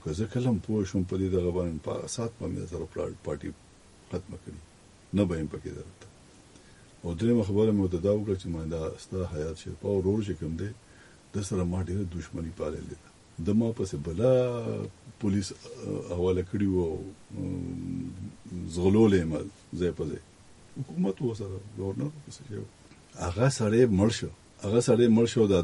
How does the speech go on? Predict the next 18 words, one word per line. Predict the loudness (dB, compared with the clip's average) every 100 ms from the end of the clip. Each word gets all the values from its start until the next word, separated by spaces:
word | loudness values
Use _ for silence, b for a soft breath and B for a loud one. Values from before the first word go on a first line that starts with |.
| 6
دوره | 8 8 8 0 -8 -4
زحمتونه | -2 -4 2 6 8
مونږه | 8 6 4 2 -8
تیر | -8 2
کړي | 4 6 4
دي، | -2 -8 0
مونږ | 2 4 6
نه | 6
دی | 6
مړ | 2 -4
کړی. | -12 -16 -20 -20 -20 -4
چا | 0 0
مړ | 2
کړی | 6 6
دی، | 8 6
هغه | 6 2
معلوم | 2 2
دی، | 2